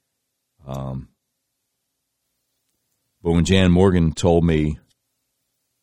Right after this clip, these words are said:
after I said no,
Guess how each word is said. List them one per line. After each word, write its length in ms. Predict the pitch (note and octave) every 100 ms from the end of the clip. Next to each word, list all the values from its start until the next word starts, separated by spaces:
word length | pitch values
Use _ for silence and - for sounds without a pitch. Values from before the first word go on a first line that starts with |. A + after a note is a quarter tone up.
| _ _ _ _ _ _ _ _ _ _ _ _ _ _ _ _ -
after 260 | E2+ -
I 60 | D#2+
said 260 | - D#2
no, 460 | D#2 F#2 E2 D2